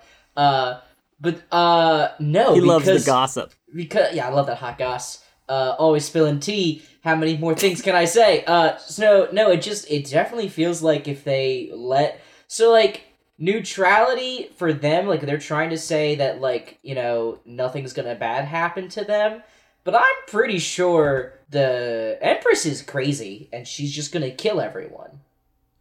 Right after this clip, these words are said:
Speaker 2: She
Speaker 1: Let's
Speaker 2: is known, she, Laseen is known for purges. It's part of
Speaker 1: Yeah.
Speaker 2: her personal style.
Speaker 1: Yeah, so, like, no. But, I mean, I also understand the thought process of, like,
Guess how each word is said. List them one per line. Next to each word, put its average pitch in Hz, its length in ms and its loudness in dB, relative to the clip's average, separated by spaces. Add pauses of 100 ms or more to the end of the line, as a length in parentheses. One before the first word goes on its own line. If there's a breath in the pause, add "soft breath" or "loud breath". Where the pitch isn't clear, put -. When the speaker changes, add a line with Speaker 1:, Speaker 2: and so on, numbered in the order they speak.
(220)
Speaker 2:
She - 80 -4
Speaker 1:
Let's 190 160 2
Speaker 2:
is 170 200 2
known, 160 360 2
she, 202 260 -4
Laseen 175 560 2
is 165 180 4
known 147 260 0
for 131 120 -4
purges. 120 640 -4
It's 196 140 0
part 226 260 6
of 120 60 2
Speaker 1:
Yeah. - 60 -2
Speaker 2:
her 131 100 2
personal 139 480 -2
style. 113 640 -6
Speaker 1:
Yeah, 190 520 2
so, 226 320 4
like, 214 520 2
no. 151 760 0 (180)
But, 185 200 0
I 202 120 2
mean, 214 220 -2
I 175 120 0
also 269 440 4
understand 175 560 -2
the 156 80 0
thought 143 260 2
process 175 520 -2
of, 147 120 -4
like, 135 440 -4